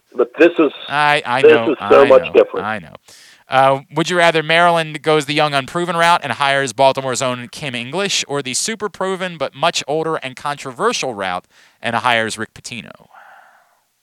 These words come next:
Speaker 1: Um, I probably would say I would rather them hire English.
Speaker 2: Okay.
Speaker 1: Um,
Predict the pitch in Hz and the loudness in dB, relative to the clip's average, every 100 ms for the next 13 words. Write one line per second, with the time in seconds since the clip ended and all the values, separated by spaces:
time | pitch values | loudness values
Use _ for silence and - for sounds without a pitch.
0 | _ _ _ _ _ _ _ _ _ _ | _ _ _ _ _ _ _ _ _ _
1 | _ _ _ - - _ _ _ _ _ | _ _ _ -20 -20 _ _ _ _ _
2 | _ 156 160 175 190 190 190 185 185 - | _ -6 2 6 10 10 8 6 -4 -10
3 | _ _ _ _ _ _ _ _ _ _ | _ _ _ _ _ _ _ _ _ _
4 | _ _ _ _ _ _ _ _ _ _ | _ _ _ _ _ _ _ _ _ _
5 | _ - 262 311 - 285 190 185 170 165 | _ 4 6 6 4 6 8 8 6 4
6 | 151 - - 143 131 120 123 120 117 113 | 0 -4 -2 2 4 6 8 8 8 6
7 | 110 113 107 104 120 120 123 113 - - | 2 -2 -2 -2 -4 0 0 0 -4 -8
8 | _ _ _ _ 170 233 _ _ _ _ | _ _ _ _ -10 -10 _ _ _ _
9 | _ _ _ - 131 127 123 120 113 | _ _ _ -2 6 8 8 4 -4